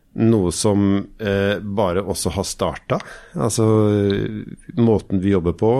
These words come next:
eh, måten vi når hverandre på, som du sier, alle får informasjonen på likt over en hel verden. Det var ikke mulig for bare ganske få år siden. Eh, er vi på vei mot en mer sånn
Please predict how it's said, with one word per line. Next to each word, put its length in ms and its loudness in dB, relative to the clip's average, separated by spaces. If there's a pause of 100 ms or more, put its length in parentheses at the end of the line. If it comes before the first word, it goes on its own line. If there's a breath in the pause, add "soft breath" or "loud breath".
(240)
eh, 480 0
måten 520 0
vi 140 0 (220)
når 300 0
hverandre 340 0
på, 300 0
som 100 -2
du 60 0
sier, 260 0
alle 200 2
får 180 -2
informasjonen 400 -2
på 140 -2
likt 440 -6
over 180 0
en 120 0
hel 160 0
verden. 420 -2
Det 240 -6
var 120 -6
ikke 180 -2
mulig 240 0
for 100 -2
bare 300 0
ganske 420 -4
få 200 -2
år 80 -4
siden. 240 -6 (640 loud breath)
Eh, 420 0 (260)
er 140 -4
vi 80 0
på 180 0
vei 280 -4
mot 260 0
en 320 0
mer 320 -2
sånn 300 -2